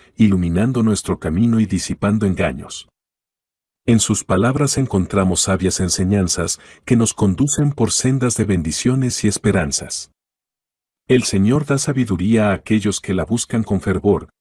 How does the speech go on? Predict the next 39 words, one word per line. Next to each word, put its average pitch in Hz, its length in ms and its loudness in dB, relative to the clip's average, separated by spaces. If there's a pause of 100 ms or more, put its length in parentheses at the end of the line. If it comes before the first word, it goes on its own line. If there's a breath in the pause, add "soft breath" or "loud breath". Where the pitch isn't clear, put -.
(120)
a 104 120 2
aquellos 143 480 0
que 120 120 -2
anhelan 110 380 2
comprender 95 580 0
su - 180 -6
inmenso 92 440 0
amor. 85 380 -4 (960)
Con 117 160 2
humildad 107 480 2
y 151 80 -2
temor 87 360 0
reverente, 90 600 0 (220 soft breath)
acudimos 139 600 -2
a 131 60 2
su - 160 -4
trono, 92 460 0 (260 soft breath)
y 110 140 4
en 90 100 4
su - 160 -4
generosidad, 87 760 -2 (280 soft breath)
nos 113 260 2
llena 147 220 2
como 113 280 0
un 110 180 2
río 139 320 0
que 98 120 -4
fluye 120 400 0
en 98 120 2
abono. 85 460 -2 (920)
En 113 160 4
momentos 110 540 0
de 127 80 0
incertidumbre 101 800 0
y 82 200 -4
en 80 100 -4
pruebas 113 440 -2
que 98 140 -4
enfrentamos, 87 800 -2